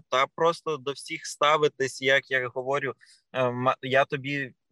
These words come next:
від початку нашої роботи даю максимальний кредит довіри і м-, максимально хочу від тебе отримати те саме. Якщо я тебе прошу щось зробити, е, будь ласка, виконуй, а не забивай на це болт і не втрачай мою довіру.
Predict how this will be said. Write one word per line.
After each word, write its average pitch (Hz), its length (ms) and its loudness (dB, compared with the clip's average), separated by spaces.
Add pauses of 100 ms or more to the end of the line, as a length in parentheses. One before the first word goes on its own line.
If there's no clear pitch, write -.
(120)
від 135 240 -6
початку 143 440 2
нашої 127 460 0
роботи 127 360 -2
даю 123 220 -4
максимальний 127 600 0
кредит 127 400 0
довіри 127 480 0 (500)
і 123 160 -4
м-, 127 240 2 (360)
максимально 135 680 0
хочу 139 340 0
від 120 140 -8
тебе 127 280 4
отримати 123 500 -2
те 117 100 -6
саме. 107 440 0
Якщо 120 320 -2
я 131 120 4 (100)
тебе 123 240 0
прошу 175 300 0
щось 165 280 -6
зробити, 151 500 0 (480)
е, 123 140 2
будь 113 180 -4
ласка, 127 380 2
виконуй, 156 560 -2 (280)
а 127 100 -4
не 127 120 -4
забивай 123 400 4
на 127 120 -4
це - 160 -8
болт 143 320 0
і 127 120 -12
не 120 80 -6
втрачай 123 420 0
мою 117 200 -2
довіру. 110 460 -4